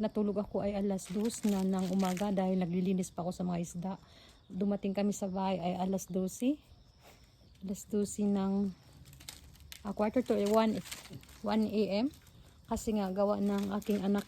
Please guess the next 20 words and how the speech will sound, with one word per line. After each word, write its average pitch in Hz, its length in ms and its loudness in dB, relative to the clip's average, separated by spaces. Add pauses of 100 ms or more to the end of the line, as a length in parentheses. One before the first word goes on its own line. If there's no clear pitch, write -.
ay 202 400 2 (2000)
naghatid 202 480 0
pa 214 80 0
sa 202 160 -2
mga 196 240 2
barkada 190 480 0
niya 185 160 0
at 180 160 -2
nagpunta 196 400 0
pa - 80 -2
sa 196 160 0
girlfriend 180 480 2
niya, 175 160 2
guys. 165 440 -2 (600)
Naghatid 190 400 0
din 180 160 4
ng 180 240 4
aming 185 320 2
nahuling 180 320 2
isda. 170 320 -6